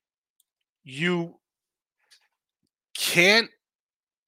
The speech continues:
coordinators leave,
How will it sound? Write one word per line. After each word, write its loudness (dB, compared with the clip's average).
coordinators 4
leave, -4